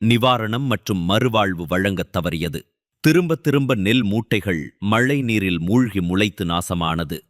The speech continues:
இது மிகவும் வேதனையான ஒரு சான்றாகும். பல டெல்டா மாவட்டங்களில் கொள்முதலுக்காக வைக்கப்பட்டிருந்த நெல் மூட்டைகள் வெள்ள நீரில் பலமுறை மூழ்கின.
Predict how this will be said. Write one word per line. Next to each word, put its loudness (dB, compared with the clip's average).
இது 2
மிகவும் -4
வேதனையான 0
ஒரு -4
சான்றாகும். -4
பல 2
டெல்டா 0
மாவட்டங்களில் 0
கொள்முதலுக்காக 2
வைக்கப்பட்டிருந்த 0
நெல் 0
மூட்டைகள் -2
வெள்ள 2
நீரில் -2
பலமுறை 0
மூழ்கின. -2